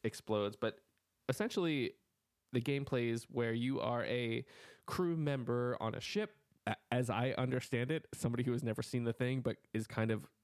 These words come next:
aware of what happens in The Thing. Um, crew members are being murdered on the ship, and, um, it is up to the crew members to suss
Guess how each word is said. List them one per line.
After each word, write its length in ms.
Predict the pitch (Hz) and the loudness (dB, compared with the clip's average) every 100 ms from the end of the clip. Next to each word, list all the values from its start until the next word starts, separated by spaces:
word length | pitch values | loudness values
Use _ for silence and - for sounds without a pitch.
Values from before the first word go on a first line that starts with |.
| - | -2
aware 680 | 110 107 107 107 110 117 - - | 2 2 2 2 0 0 -2 0
of 460 | 110 113 113 - - - - | 0 2 0 -4 -16 -18 -2
what 240 | 120 110 | 0 0
happens 480 | - 104 - 147 147 | -2 -4 -2 -2 0
in 160 | 117 123 | 0 0
The 60 | |
Thing. 400 | 123 139 139 147 151 - - - - | 0 0 0 -2 -4 -10 -20 -14 -2
Um, 460 | 107 107 104 104 - _ - | 0 2 0 -2 -6 _ -8
crew 280 | - 143 | -2 0
members 420 | 143 135 131 131 - | 2 0 0 -2 0
are 140 | 113 | -2
being 420 | 104 107 101 113 | 0 0 0 0
murdered 480 | 107 113 143 165 170 - | 2 2 2 0 0 2
on 180 | 131 131 | 2 2
the 60 | |
ship, 380 | 131 - 156 - - - - - - _ - | -2 0 -2 -2 -8 -10 -20 -20 -20 _ -2
and, 400 | 110 107 107 104 | 2 2 2 0
um, 540 | 104 101 98 101 98 - _ _ _ - | 2 0 0 -2 -6 -10 _ _ _ -2
it 140 | 117 | 0
is 460 | 113 107 110 - - - | 2 0 -2 -6 -12 -4
up 200 | 131 - - | -4 -4 -8
to 540 | - 123 120 120 120 | 0 2 4 2 2
the 120 | 107 | 0
crew 360 | - - 135 127 | -2 -2 0 2
members 440 | 117 117 113 113 | 2 0 0 0
to 300 | - 113 113 - _ _ _ - | 0 0 0 -2 _ _ _ -16
suss 440 | - - 117 - | -8 -2 -2 -4